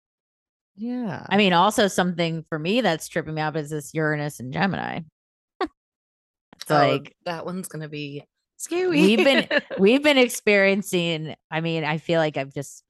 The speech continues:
Speaker 2: lived this. I mean, we really did that. We re-, launched right in the Uranus and Taurus time. It's like, I feel like that's been a big signature of our, of our po-, like, we haven't stopped talking about it 'cause it's just been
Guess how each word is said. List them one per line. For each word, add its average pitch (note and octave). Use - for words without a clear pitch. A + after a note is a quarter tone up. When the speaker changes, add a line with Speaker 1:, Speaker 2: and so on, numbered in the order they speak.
Speaker 2:
lived F3
this. D3+
I E3+
mean, F3
we E3+
really F3
did E3
that. D#3
We D#3+
re-, D3+
launched E3
right C#3
in D3+
the C#3
Uranus D3
and D3
Taurus A#2+
time. G2+
It's E3
like, D3
I D3
feel F3+
like D#3+
that's C#3
been D3
a C#3
big C#3
signature C#3
of B2+
our, C3
of D#3+
our D3+
po-, -
like, D#3+
we D3
haven't D3
stopped C3+
talking D#3
about G1+
it -
'cause D3
it's C#3+
just -
been D3